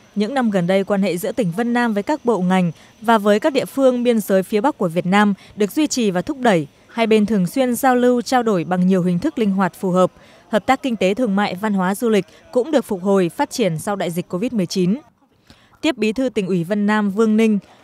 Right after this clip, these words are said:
Chủ tịch Quốc hội Vương Đình Huệ ghi nhận và đánh giá cao những tiến triển tích cực trong hợp tác giữa các cấp, các ngành Việt Nam và tỉnh Vân Nam, khẳng định luôn tạo mọi điều kiện để các địa phương Việt Nam thiết lập và phát triển quan hệ hợp tác cùng có lợi với các địa phương Trung Quốc,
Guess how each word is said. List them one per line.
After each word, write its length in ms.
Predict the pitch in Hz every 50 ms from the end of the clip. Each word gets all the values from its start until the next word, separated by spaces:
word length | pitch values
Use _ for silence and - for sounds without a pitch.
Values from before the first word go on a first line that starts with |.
| -
Chủ 140 | - 233 208
tịch 180 | - 226 208 -
Quốc 100 | 320 320
hội 180 | 311 330 196
Vương 160 | 202 226 294
Đình 120 | 240 233 190
Huệ 180 | 196 196 180
ghi 140 | 185 190 226
nhận 280 | 214 208 220 - - 180
và 80 | 185
đánh 180 | 175 180 180 180
giá 160 | - 208 196
cao 260 | - - 240 233 226
những 240 | 208 202 208 208 269
tiến 240 | - - 208 185 190
triển 240 | 185 - 254 190 170
tích 200 | - 311 - -
cực 140 | 269 214 - - _ _ _ _ -
trong 180 | - - 262 240
hợp 180 | 233 214 - -
tác 200 | 262 277 277 -
giữa 240 | - 226 180 247 269 -
các 160 | 311 294 -
cấp, 120 | 320 330 - -
các 160 | 320 320 -
ngành 200 | 254 220 190 175
Việt 140 | 165 180 165
Nam 240 | 196 214 220 220 202 - - - _ _
và 120 | 196 202 196
tỉnh 240 | - 202 175 160
Vân 140 | 165 190 190
Nam, 280 | 202 214 214 208 202 185 - - - _ _ _
khẳng 220 | - 240 214 190
định 160 | 208 220 175
luôn 240 | 208 233 240 240 233
tạo 180 | - 240 214 -
mọi 280 | 196 208 220 233 202
điều 160 | 202 208 208 196
kiện 240 | - 233 208 -
để 80 | 180 185
các 160 | - 294 294
địa 120 | 277 233 -
phương 240 | - 247 226 220
Việt 140 | 190 190 160
Nam 240 | 180 214 220 220 214 202 - _ _ -
thiết 140 | 339 339 302
lập 100 | 269 202
và 100 | 175 185
phát 200 | 185 - 302 320
triển 280 | - - 277 202 165 165
quan 180 | - 220 220 226
hệ 100 | - 190
hợp 120 | 180 - - -
tác 160 | 254 294 - _
cùng 220 | - 254 208 175 170
có 120 | - 180
lợi 280 | 180 214 247 208 - 180
với 140 | 170 185 185
các 140 | - 294
địa 120 | 247 208 175
phương 260 | - - 226 214 196
Trung 180 | 185 220 202 190
Quốc, 180 | - 302 339 330